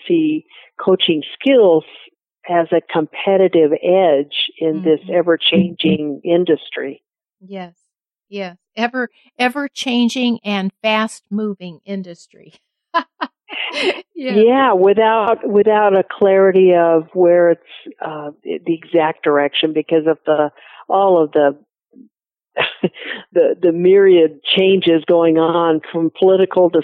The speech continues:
Speaker 1: social to the business side.
Speaker 2: Yes. Yes. Well, and, and, and some of the client companies I work within are in the co-, the healthcare,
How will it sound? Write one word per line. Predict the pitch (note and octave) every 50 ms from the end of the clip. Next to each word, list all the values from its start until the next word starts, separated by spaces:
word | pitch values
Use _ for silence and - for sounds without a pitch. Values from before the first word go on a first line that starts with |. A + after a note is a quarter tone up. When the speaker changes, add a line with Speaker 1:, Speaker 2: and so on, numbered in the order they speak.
| - -
Speaker 1:
social | E3+ E3 E3+ D#3 - - D#3+ D#3 D#3 - - -
to | - D#3+ D#3 D3+ D3+ -
the | - D#3 D3 -
business | - D#3+ D#3 - E3 D3+ C#3 C#3 - -
side. | D3 C3 C3+ C#3 C3+ C3 C#3+ _ _ -
Speaker 2:
Yes. | G#3 G3+ F#3 F3 F3+ _ _ _ _ _ _ _ _ _
Yes. | G#3 A3 G#3+ F#3+ F#3 F#3+ _ _ _ _ _ _ _ _ _ _ -
Well, | B3 A#3 G#3+ -
and, | - A3+ A3+ G#3 -
and, | - A3 A3 G#3 - _
and | A3 A3+ A3 G#3+
some | - _ _ C4 B3+ B3+
of | B3 A3+ - _ _ _ _
the | G3 G#3 G3+ F#3 F#3+ - - _ _ _ _
client | _ A#3 A3 G#3 G3 F#3+ -
companies | - A#3 G#3+ - G3+ G3 F#3 F#3 -
I | - F#3 F#3
work | F#3+ F#3+ F#3+ F#3+ - _
within | F#3 F3+ F3+ F3+ F#3
are | F#3 F3+
in | F3+ F3 F3+
the | F3 - _
co-, | _ G#3 - - _ _ _ _ _ _ _ -
the | F#3+ F3+
healthcare, | F3+ G3+ G3 F#3+ - _ _ F#3+ F#3 - -